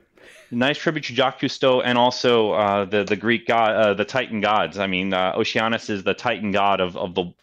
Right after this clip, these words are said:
the ocean river around Earth, and depending which history you read, Calypso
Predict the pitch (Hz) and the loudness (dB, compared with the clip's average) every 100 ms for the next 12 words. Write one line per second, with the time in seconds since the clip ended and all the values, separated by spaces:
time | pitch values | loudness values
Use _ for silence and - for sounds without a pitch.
0 | _ - 110 113 127 - 107 101 104 107 | _ -4 0 2 2 0 0 0 2 0
1 | 98 98 92 98 107 - _ 104 92 90 | 2 0 0 0 0 -2 _ -6 -6 -4
2 | 123 110 101 101 - 131 - 123 107 98 | -4 -2 -2 -4 -4 -8 -6 -4 -4 -2
3 | 98 101 90 - 107 - 101 92 | -2 -2 -2 -4 -4 0 0 0